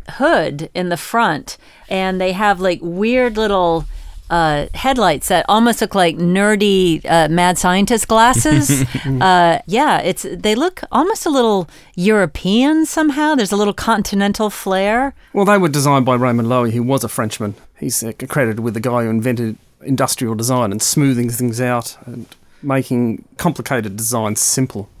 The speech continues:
Speaker 3: And he'd been thinking of that design for quite a while. He tried it a bit with Jaguar. They didn't run with it. And then in the end, Studebaker gave him that blank canvas on the back of a, uh, napkin with a few op-, uh, things that they wanted to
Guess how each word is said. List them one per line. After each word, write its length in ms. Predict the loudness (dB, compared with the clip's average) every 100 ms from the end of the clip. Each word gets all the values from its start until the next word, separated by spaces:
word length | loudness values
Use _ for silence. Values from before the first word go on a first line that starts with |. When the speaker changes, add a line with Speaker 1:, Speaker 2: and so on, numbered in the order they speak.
| -8 -6 -6 -4
Speaker 3:
And 120 | 0
he'd 180 | 0 2
been 140 | 0
thinking 340 | 0 -2 -2
of 60 | -2
that 200 | -2 -4
design 400 | -4 -2 0 -2
for 120 | -4
quite 260 | -8 -4 -2
a 60 |
while. 220 | 0 0 0
He 160 | -2 -8 -18 -12
tried 300 | -4 -2 0
it 100 | -2
a 60 |
bit 280 | -4 -6 -4
with 240 | -6 -6
Jaguar. 520 | -2 0 0 0 0 -2 -10 -16 -16 -14
They 200 | -4 0
didn't 260 | 0 0 0
run 180 | 2 2
with 140 | 0
it. 240 | -2 -6 -12 -14 -12 -10 -6
And 140 | -2 2
then 140 | 4
in 80 | 4
the 140 | 4
end, 140 | 2 2
Studebaker 560 | 0 -2 0 0 -2
gave 280 | -2 -2 -2
him 100 | -2
that 180 | -4 -4
blank 260 | -4 -4 -4
canvas 420 | -2 0 0 -2
on 100 | -4
the 60 |
back 220 | -2 -4 -4
of 100 | -4
a, 360 | -2 -2 -4
uh, 340 | -6 -6 -8 -8
napkin 460 | -2 -2 -2 -6 -6 _ _ _ _ -20 _ -8
with 120 | -6
a 20 |
few 260 | -4 0 0
op-, 140 | 0 -2 -6
uh, 160 | -4 -2
things 260 | -2 -2
that 80 | -2
they 100 | -4
wanted 320 | -2 0 -2
to 200 | -4 -6